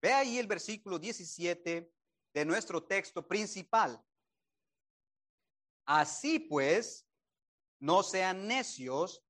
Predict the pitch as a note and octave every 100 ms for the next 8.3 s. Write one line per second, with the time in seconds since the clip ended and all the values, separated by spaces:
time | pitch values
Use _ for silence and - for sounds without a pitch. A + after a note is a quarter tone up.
0 | _ _ _ - - A3 G#3+ G#3 G3+ -
1 | C#4 D#4 C4 E3+ D#3+ D3+ F#3 F#3+ F#3 F3+
2 | E3+ D#3+ D#3+ D#3 D3 E3 E3 D#3+ - _
3 | _ B2+ D#3+ D#3 D3+ C#3+ C3 A2+ - _
4 | _ _ _ _ _ _ _ _ - D#3
5 | F#3+ F3+ B3+ A3+ A3 A#3 A3 F3+ G3+ F#3+
6 | - C3 - D#3 C#3+ - _ _ _ _
7 | _ _ E3+ E3+ E3+ A#3 B3+ - C3+ B2+
8 | D3+ G#3